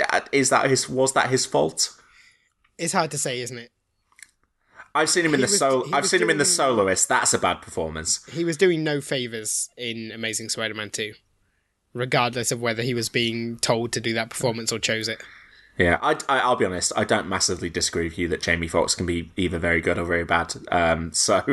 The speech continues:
Speaker 1: <laughs> I was just, I was just interested to see where you were, where you were pointed towards.
Speaker 2: <laughs>
Speaker 1: Um, would he fit with Spawn? Is he a, is he a good casting choice for Spawn?
Speaker 2: Um,
Speaker 1: Is Spawn black, by the way?
Speaker 2: Spawn is,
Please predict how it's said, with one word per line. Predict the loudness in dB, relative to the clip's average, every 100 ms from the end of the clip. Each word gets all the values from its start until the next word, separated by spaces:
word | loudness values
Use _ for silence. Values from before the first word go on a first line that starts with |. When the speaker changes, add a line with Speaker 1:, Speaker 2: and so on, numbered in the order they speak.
| -4 -10
Speaker 1:
<laughs> | -8 -2
I | 0
was | 2 2
just, | 0 0 0
I |
was | 2 4
just | 4
interested | 2 2 0 0 -2
to | 2
see | 2 2
where | 2 0
you | 2
were, | 0 0 -2
where | 0
you | 0
were | 0
pointed | -2 -4 -2
towards. | 0 0 0 -2 -2 -4
Speaker 2:
<laughs> | -4 -10 -14 -2
Speaker 1:
Um, | 2 4 2 -6 -16 _ _ _ -16
would | -4 2 2
he | 2
fit | 4 2 4
with | 2
Spawn? | 4 2 4 2
Is | 4
he | 4 4
a, | 2
is | 0 2
he | 2
a |
good | 2 0
casting | 0 0 0 0
choice | 0 0
for | 0
Spawn? | 0 -2 -4 -8 -18
Speaker 2:
Um, | -8 -4 -2 -2 -4 -6 -6 -10 _ _ _ _ _ _ _ _ _ _ 0
Speaker 1:
Is | 2
Spawn | 4 2
black, | 4 2 4
by | 4
the | 4
way? | 2 0 _ -14
Speaker 2:
Spawn | -4 -2 0 -2
is, | -4